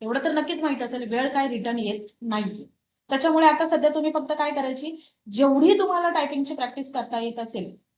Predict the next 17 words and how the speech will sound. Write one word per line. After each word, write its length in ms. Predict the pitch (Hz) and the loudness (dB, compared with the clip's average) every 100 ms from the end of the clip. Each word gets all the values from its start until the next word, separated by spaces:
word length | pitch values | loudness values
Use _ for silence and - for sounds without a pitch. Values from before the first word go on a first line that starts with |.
| _ 294 | _ 0
तेवढी 420 | 285 277 349 403 | 2 6 6 6
तुम्ही 320 | 359 339 339 - _ | 4 0 -6 -14 _
प्रॅक्टिस 420 | 277 254 - 277 233 | -4 -4 -2 -6 -4
करा. 160 | 190 170 | -6 -4
तुमची 200 | 269 294 | -4 -2
बोटं 460 | 262 240 269 381 392 | -4 -2 -2 0 0
तुम्हाला 300 | 339 339 330 | 0 0 0
बोलली 280 | 277 262 | -2 -4
पाहिजे 260 | 262 247 277 | -2 -2 -4
की 140 | 277 | -2
आता 220 | 294 233 285 | -2 -2 -4
पुरे. 480 | - 269 277 - - _ _ - | 0 4 4 2 -8 _ _ -12
शक्यतो 320 | 214 226 262 | -8 -4 -4
बोटं 260 | 240 233 277 | -2 0 2
नाही 220 | 254 320 | 4 4
बोलणार 560 | 302 240 240 226 214 | 4 2 0 2 2
आहेत, 180 | 254 - | 2 -4